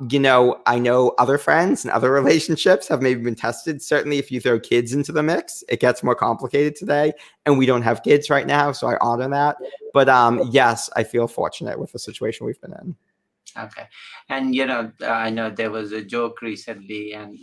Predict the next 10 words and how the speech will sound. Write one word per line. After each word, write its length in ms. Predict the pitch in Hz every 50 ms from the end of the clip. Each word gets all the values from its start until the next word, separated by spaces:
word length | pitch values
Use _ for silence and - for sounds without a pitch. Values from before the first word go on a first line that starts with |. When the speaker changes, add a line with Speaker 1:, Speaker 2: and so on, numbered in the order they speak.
| _ -
Speaker 2:
this 260 | - 120 127 123 123
is 120 | 123 113 95
joke, 300 | - 110 107 101 104 - _ _
this 320 | - 123 101 107 107 107 -
is 160 | 113 104 -
not 180 | 110 107 104 95
reality. 540 | 101 101 101 98 95 104 - - 104 104 - - - - - - - _
So 360 | _ - - 120 113 107 107
somebody 380 | 107 - - 120 117 117 127 127
wrote 300 | 120 120 120 120 117